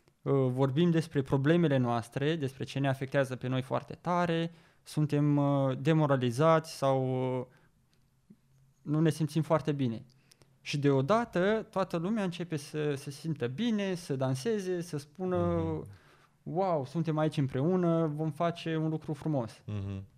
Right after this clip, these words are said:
Speaker 1: Și atunci îți dai seama că, „Uite, că mi-am schimbat starea.”
Speaker 2: Mhm.
Speaker 1: Deci
Speaker 2: Mhm.
Speaker 1: el, uh, nu doar că îți spune, chiar și îți arată.
Speaker 2: Mhm.
Speaker 1: Deci așa schimbi starea,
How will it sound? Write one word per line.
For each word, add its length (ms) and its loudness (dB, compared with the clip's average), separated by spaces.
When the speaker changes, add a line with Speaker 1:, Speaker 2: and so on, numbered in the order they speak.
Speaker 1:
Și 120 -10
atunci 280 -2
îți 100 2
dai 160 2
seama 260 -2
că, 120 -4
„Uite, 280 0
că 80 -8
mi-am 140 0
schimbat 280 -2
starea.” 400 -4
Speaker 2:
Mhm. 480 -8
Speaker 1:
Deci 260 -4
Speaker 2:
Mhm. 80 2
Speaker 1:
el, 320 4
uh, 60 2
nu 180 2
doar 200 4
că 100 -4
îți 100 -2
spune, 280 -2
chiar 220 -2
și 140 -14
îți 160 -10
arată. 420 -2
Speaker 2:
Mhm. 400 -12
Speaker 1:
Deci 180 -12
așa 220 -4
schimbi 240 -4
starea, 400 -4